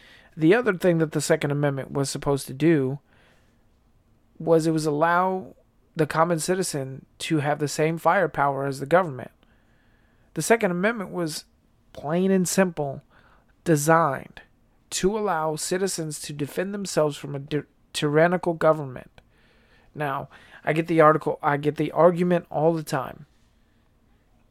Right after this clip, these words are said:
"What is your little M four gonna do against tanks and planes and helicopters?" It's not about that. I'm gonna die anyway. We're all gonna die. I just want the opportunity to,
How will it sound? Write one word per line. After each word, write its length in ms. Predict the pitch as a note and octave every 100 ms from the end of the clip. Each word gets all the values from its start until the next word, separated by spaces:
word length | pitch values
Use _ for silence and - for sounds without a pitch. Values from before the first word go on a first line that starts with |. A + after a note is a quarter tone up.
| _ _ _ _ _ _ _ _ _ _ _ _
"What 140 | D#3+
is 140 | E3+ E3
your 120 | E3+
little 280 | E3 D#3+ D#3
M 140 | D3
four 240 | - C#3+ C#3
gonna 180 | C3
do 160 | C3 C3+
against 300 | C3 B2+ -
tanks 420 | - C#3+ C#3 -
and 100 | B2+
planes 480 | B2+ C#3 C3+ C3 C3
and 120 | B2+
helicopters?" 760 | C3 B2 B2 B2 - - - - _ _ -
It's 100 | -
not 160 | G#3+ G3
about 360 | D#3 D3+ D#3+ -
that. 260 | C3+ C#3 _ _ _ _ _ _ _ _ _ -
I'm 80 | F3+
gonna 180 | F3+
die 380 | E3 D3 D#3 E3
anyway. 580 | D3 D#3+ C#3+ B2+ C3+ D3 _
We're 160 | C#3 C#3+
all 140 | E3+
gonna 240 | D#3 C3
die. 520 | B2 C3 C#3+ A#2+ C3+ - _ _ _ _ _ _ _ _ _
I 140 | E3
just 140 | F#3+ F3
want 180 | F3 D#3+
the 160 | D3
opportunity 800 | D3 C#3 C#3 E3+ F#3 D3+ C#3
to, 60 | C#3